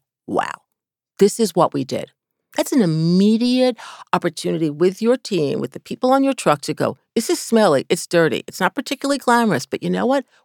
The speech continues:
We can see right now that this street looks completely different. And as those kids are leaving for school, they're leaving in a cleaner, safer environment." So I think that it isn't always, as I've been saying, what it is that your job title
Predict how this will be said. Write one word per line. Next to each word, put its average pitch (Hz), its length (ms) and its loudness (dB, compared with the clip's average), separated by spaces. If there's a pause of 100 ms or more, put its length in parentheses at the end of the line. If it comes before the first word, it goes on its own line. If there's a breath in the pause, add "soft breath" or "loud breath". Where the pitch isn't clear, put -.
(120)
We 226 100 2
can 269 200 -2
see 202 260 -2
right 185 320 -2
now 151 240 0
that 151 160 -12
this 165 160 -4
street - 280 -6
looks 147 180 -10
completely 185 420 -4
different. 196 420 -4 (280 loud breath)
And 147 100 -6
as 170 160 0
those 233 160 2
kids - 240 -4
are 233 60 -2
leaving 220 500 0 (280 loud breath)
for 214 220 2
school, 190 640 2
they're 190 240 2
leaving 180 380 -2
in 160 160 -6
a 160 40 -6
cleaner, 143 300 -6
safer - 340 -10
environment." - 500 -14 (760 loud breath)
So - 140 0
I 262 40 2
think 320 200 -4
that 320 160 0
it 226 100 0 (100)
isn't 285 380 0 (180)
always, 226 400 2
as 180 160 -4
I've 175 180 -6
been - 80 -14
saying, 240 280 0 (140)
what 175 320 0
it 269 160 -6
is 226 160 4
that - 120 -4
your 170 100 -2
job 175 300 -6
title 349 420 -4